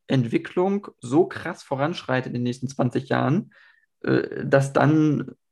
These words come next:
ja, sich der Mensch sozusagen auflösen würde? Oder im Digitalen aufgeht, sag ich mal.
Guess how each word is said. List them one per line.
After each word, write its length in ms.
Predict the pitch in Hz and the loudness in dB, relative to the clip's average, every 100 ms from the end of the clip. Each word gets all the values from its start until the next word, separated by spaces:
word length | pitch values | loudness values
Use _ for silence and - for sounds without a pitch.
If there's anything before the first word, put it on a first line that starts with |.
| _ _ - | _ _ -2
ja, 260 | 131 - _ _ | -2 -2 _ _
sich 160 | - 127 | -8 -2
der 120 | 127 | 0
Mensch 220 | 123 147 139 | 2 2 0
sozusagen 460 | - 127 127 123 | -4 0 0 -2
auflösen 560 | 120 117 - 117 - - | 0 -2 -2 -8 -10 -8
würde? 260 | 127 139 - _ _ - - - | -6 -6 -10 _ _ -20 -20 0
Oder 200 | - 143 151 | 6 8 8
im 160 | 160 | 4
Digitalen 520 | 139 - - 139 139 | 4 2 4 6 6
aufgeht, 400 | - 131 - 135 | 6 4 2 -6
sag 120 | 139 139 | -10 -12
ich 80 | |
mal. 120 | 139 | -14